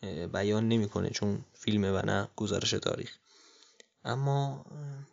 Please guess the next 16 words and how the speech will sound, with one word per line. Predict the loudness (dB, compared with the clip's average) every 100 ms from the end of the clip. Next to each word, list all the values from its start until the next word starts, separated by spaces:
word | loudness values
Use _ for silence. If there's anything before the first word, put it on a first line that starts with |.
| 2
به | 4
هر | 6
حال | 6 6
خارج | 4 6 6 6
از | 4 4
واقعیت | 2 4 4 4
هم | 2
نیست. | 2 0
یک | 0
چنین | 2 2 2
چهره‌ای | 2 0 2 4 6 4
بوده | 4 2 2 -4 -20 _ -2
مارکوس | 0 2 2
اورلیوس | 2 2 0 -2 0
و | 0 -2 -6 -20 _ _
فردی، | 2 2 4 2 0